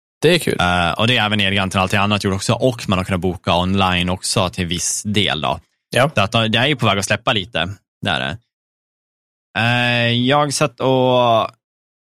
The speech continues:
Speaker 2: kollade lite på en rolig grej. Men det är en från YouTube Gaming som har, eh,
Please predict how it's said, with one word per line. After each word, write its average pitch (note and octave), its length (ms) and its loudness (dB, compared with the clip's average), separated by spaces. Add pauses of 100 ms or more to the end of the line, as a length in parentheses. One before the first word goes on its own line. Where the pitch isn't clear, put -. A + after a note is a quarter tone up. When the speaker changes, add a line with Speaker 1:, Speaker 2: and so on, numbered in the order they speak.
(220)
Speaker 2:
kollade C3+ 280 2
lite B2 240 0
på A#2 360 0
en A2 520 0 (600)
rolig B2 500 0
grej. F#2 120 0
Men A2 120 0
det C#3+ 60 4
är D#3 40 2
en D#3+ 80 0
från C3 280 0
YouTube C#3 400 0
Gaming G2+ 280 0
som G#2+ 160 0
har, G2 580 2
eh, F#2+ 80 0